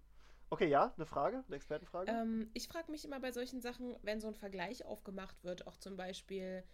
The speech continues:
Speaker 2: ähm, Endgame hat jetzt so und so viel Milliarden eingespielt und Harry Potter Teil fünf damals so und so viel. Werden diese Werte auch bereinigt, dadurch, dass sich Kinoticketpreise verändert haben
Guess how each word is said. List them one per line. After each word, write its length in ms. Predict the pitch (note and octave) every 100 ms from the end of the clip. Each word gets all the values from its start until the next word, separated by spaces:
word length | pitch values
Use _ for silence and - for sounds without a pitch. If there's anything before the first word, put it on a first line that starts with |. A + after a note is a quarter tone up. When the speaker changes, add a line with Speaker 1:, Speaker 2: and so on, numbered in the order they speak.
| - - - - - - - -
Speaker 2:
ähm, 240 | G3+ G3 F#3
Endgame 460 | G3 A3 G3+ G3
hat 120 | F#3+ G3
jetzt 180 | F#3+
so 60 | F#3+
und 140 | G3+
so 60 | G3
viel 180 | F3+ A3+
Milliarden 380 | C4 B3 A#3 G#3+
eingespielt 680 | G#3 A#3 A#3 A3 A3+ A3+
und 240 | - G3+ G3
Harry 240 | F#3+ G#3 G#3+
Potter 880 | G3 G#3+ A3+ G3+ G3+ G3+ G3+ G3
Teil 340 | G3 F#3+ F#3+ F#3+
fünf 380 | - A#3+ C#4 -
damals 480 | G3+ G3+ G3+ G3
so 100 | F3+
und 140 | G3 G3
so 60 | F3
viel. 320 | - F#3 F3
Werden 260 | F#3 G#3+
diese 300 | A3 G#3 G3
Werte 340 | F3 F3+ - -
auch 60 | -
bereinigt, 720 | F3 D#3 E3+ A3 D#4 F4 -
dadurch, 220 | G#3 G3+
dass 160 | G3+ G3+
sich 140 | G3
Kinoticketpreise 800 | - A3+ B3+ C4+ B3+ C4 A#3 A3+
verändert 560 | A3 G#3 - G3+ A3+ -
haben 220 | C#4 D4